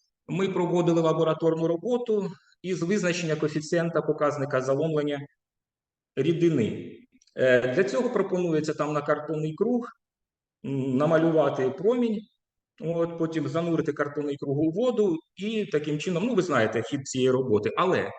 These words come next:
проблема в тому, що картон, він дуже сильно намокає. От я запропонував учням виготовити такий, е, прилад із старого компакт-диску, натягнути на нього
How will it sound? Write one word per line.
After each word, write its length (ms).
проблема 380
в 100
тому, 200
що 200
картон, 600
він 300
дуже 320
сильно 300
намокає. 640
От 200
я 180
запропонував 880
учням 300
виготовити 580
такий, 260
е, 380
прилад 540
із 180
старого 480
компакт-диску, 960
натягнути 600
на 140
нього 500